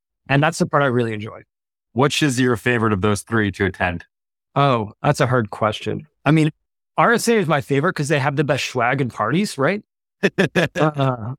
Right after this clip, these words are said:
Speaker 1: people will go get major, major league players and people like that to come to their party. So it's awesome. But swag aside, I think probably def con is the most interesting. I still mentor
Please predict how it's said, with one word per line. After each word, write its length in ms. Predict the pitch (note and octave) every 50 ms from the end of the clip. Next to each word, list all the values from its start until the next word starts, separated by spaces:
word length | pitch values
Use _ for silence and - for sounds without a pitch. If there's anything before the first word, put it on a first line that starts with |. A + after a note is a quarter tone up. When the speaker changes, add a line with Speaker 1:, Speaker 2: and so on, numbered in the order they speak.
| _
Speaker 1:
people 260 | - - C3+ C#3+ D#3 C#3+
will 300 | C#3 C3+ B2 A2+ G#2+ - _ _ -
go 160 | - C#3 C3+
get 180 | C3 C#3+ C#3 B2
major, 520 | A#2 B2+ C3+ B2 A2 C3 B2+ B2 A#2+ - _ _ _ -
major 320 | C3+ B2+ C3 A#2+ B2 C3
league 220 | A#2+ B2+ B2+ A2 -
players 320 | - C3 B2+ B2 B2 A2+
and 80 | B2+ A2
people 240 | - C3 - C3 B2
like 140 | A2+ G#2
that 180 | C3 B2 A#2 A2+
to 80 | - -
come 160 | - B2+ A#2
to 100 | - B2
their 120 | A#2 G#2+
party. 320 | - - C#3+ C3 C3 B2+ A#2+
So 120 | - B2
it's 120 | A2 - - _ _ -
awesome. 380 | C3 B2 C3 - - A#2+ A#2+ - _ _ _ _ _ _ _ _ _ _ -
But 260 | C3+ D#3 D#3+ E3+ -
swag 320 | - - E3+ E3 F#3 G3+
aside, 380 | F#3+ D#3+ - - A#2+ A#2+ C#3+ C#3+
I 60 | C3
think 240 | B2+ D3 C3+ A2 -
probably 240 | - E3+ G3 G#3+ D3+
def 260 | G#2+ A#2+ G#2 G#2 -
con 180 | - C3+ C#3 B2
is 140 | A2 -
the 60 | - A2+
most 260 | A2 A2 G#2+ - -
interesting. 520 | G#2 G#2 - A#2+ G2+ - - G#2+ G2+ - _ _ _ _ -
I 60 | C3 C3
still 340 | - - D#3 F3+ F3 D#3+
mentor 580 | C#3+ C3+ C#3 C#3+ C3 - - C#3 B2+ B2 A#2+ -